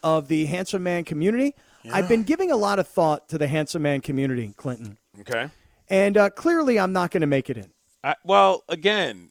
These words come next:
Speaker 2: there's just, there's just too much lobbying. You know what I'm saying? This is not how we operate. You know, if,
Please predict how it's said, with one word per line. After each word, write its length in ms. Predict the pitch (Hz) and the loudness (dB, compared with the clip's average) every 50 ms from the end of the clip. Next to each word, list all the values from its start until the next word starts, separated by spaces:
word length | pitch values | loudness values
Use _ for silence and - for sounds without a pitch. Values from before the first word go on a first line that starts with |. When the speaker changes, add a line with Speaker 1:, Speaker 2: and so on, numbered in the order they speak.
| _ 110 | _ -10
Speaker 2:
there's 300 | 131 156 160 160 139 - | -6 -6 -6 -6 -8 -8
just, 500 | - 170 185 202 190 - - - _ - | -6 -4 -2 -2 -2 -4 -6 -8 _ -8
there's 260 | 143 156 156 139 123 | -8 -8 -8 -8 -10
just 360 | 127 151 156 139 - - - | -12 -10 -8 -8 -8 -8 -10
too 420 | - - - 196 190 196 202 202 180 | -12 -10 -10 -12 -12 -12 -12 -12 -10
much 400 | 147 139 131 135 143 - - - | -8 -6 -6 -6 -6 -8 -10 -12
lobbying. 640 | 131 135 147 170 202 202 175 131 101 92 82 - _ _ _ _ _ _ _ _ | -10 -10 -10 -8 -8 -8 -8 -10 -12 -16 -18 -20 _ _ _ _ _ _ _ _
You 140 | - 127 139 | -14 -12 -10
know 80 | 147 147 | -8 -8
what 80 | 147 | -8
I'm 80 | 147 147 | -10 -10
saying? 380 | 143 - 160 160 160 160 147 | -10 -8 -8 -8 -8 -10 -10
This 220 | 127 151 156 - - | -8 -8 -8 -8 -8
is 140 | 170 151 143 | -10 -10 -10
not 320 | 139 131 127 131 131 - | -8 -6 -6 -6 -6 -8
how 220 | 123 127 123 127 | -8 -8 -8 -8
we 120 | 131 143 131 | -8 -4 -2
operate. 580 | 135 165 180 226 - - 127 104 90 78 62 - - | 0 2 2 0 -2 -4 -10 -10 -10 -12 -14 -16 -18
You 140 | 110 113 | -16 -14
know, 200 | 110 110 113 139 | -12 -10 -8 -6
if, 200 | - - 147 - | -4 -4 -6 -6